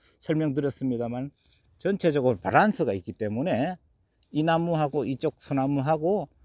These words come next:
밸런스를 본다면, 한, 제가 보기에는 한 이, 삼 년 정도 더 크면 그때는 키높이 전정이 필요할 것으로 보입니다. 그래서 오늘 이 나무는, 요 나무에 대한 전정은 요 정도로,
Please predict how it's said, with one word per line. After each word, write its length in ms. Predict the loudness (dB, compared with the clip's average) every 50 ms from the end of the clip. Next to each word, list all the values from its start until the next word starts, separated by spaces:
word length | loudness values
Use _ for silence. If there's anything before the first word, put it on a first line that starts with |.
| -20 _ _ _ _ _ _ _
밸런스를 460 | -2 0 2 2 2 2 0 0 0 0
본다면, 440 | 0 0 2 2 0 0 0 -2 -4 _ _ _ _
한, 680 | _ -8 -4 -2 0 0 0 0 -2 -4 -4 -6 -10 -14 _
제가 280 | -12 -6 -4 -2 -2
보기에는 280 | -2 -2 -4 -4 -4 -2
한 140 | -2 -2 -2
이, 100 | -2 -2
삼 260 | -2 0 0 2 2
년 200 | 4 4 2 2
정도 280 | 2 0 0 0 0 0
더 140 | 0 -2 -2
크면 600 | -4 -6 -8 -4 -4 -2 -2 -2 -2 -2 -4 -6 -10 _ _ _ _ _ _ _ _
그때는 460 | _ -16 -8 -6 -4 -4 -2 -4 -6 -8
키높이 420 | -8 -6 -4 -4 -4 -4 -6 -10 -12
전정이 580 | -10 -8 -8 -6 -6 -6 -6 -6 -6 -8 -10 -12 _
필요할 360 | -18 -20 -16 -12 -12 -12 -12 -12
것으로 500 | -14 -16 -16 -16 _ -10 -8 -8 -8 -10 _ _ _ _ _ _ _ _ _ _ _ _ _ _
보입니다. 680 | -4 -2 0 0 0 0 -2 -4 -8 -10 -10 -10 -12 -12 _
그래서 540 | -10 -8 -8 -4 -2 -2 -2 -2 -4 -8 -12 _ _ _ -10
오늘 480 | -6 -4 -2 -2 -2 -2 -2 -4 -4 -4
이 100 | -4 -4
나무는, 520 | -4 -4 -4 -6 -6 -6 -6 -6 -8 -10 -12 _ _ _ _ _ _ _ _ _ 2
요 200 | 4 4 6 4
나무에 420 | 4 2 2 0 0 0 0 0
대한 280 | 0 0 0 0 0 0
전정은 480 | 0 -2 -2 -2 -4 -4 -4 -2 -2 -2
요 120 | -2 -2
정도로, 540 | -4 -4 -6 -6 -6 -4 -4 -4 -4 -4